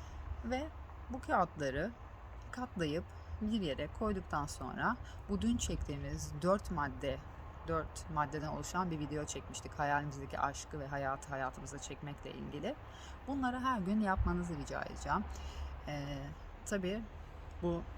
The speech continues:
nefes çalışmaları, her sabah söylediğimiz olumlama cümleleri, vücudunuz için yaptığımız hareketlerle birlikte bunları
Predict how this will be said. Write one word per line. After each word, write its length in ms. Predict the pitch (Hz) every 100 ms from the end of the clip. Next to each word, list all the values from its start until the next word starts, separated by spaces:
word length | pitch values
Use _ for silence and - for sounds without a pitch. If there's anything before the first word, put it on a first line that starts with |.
| - - - -
nefes 340 | 165 175 170
çalışmaları, 760 | - 151 139 147 143 143 143 143 147
her 140 | 156
sabah 260 | 156 151 147
söylediğimiz 640 | - 151 147 143 147 147
olumlama 520 | 143 143 143 143 151
cümleleri, 640 | 151 143 139 127 123 127 143 - - - - 156
vücudunuz 480 | 151 156 151 160
için 160 | - -
yaptığımız 600 | 147 139 139 139 143 139
hareketlerle 840 | - 139 143 147 131 - 131 165 - - - - - - - - - - - - - - - - - - 139
birlikte 600 | 143 135 147 135 - 135
bunları 440 | 131 131 135 127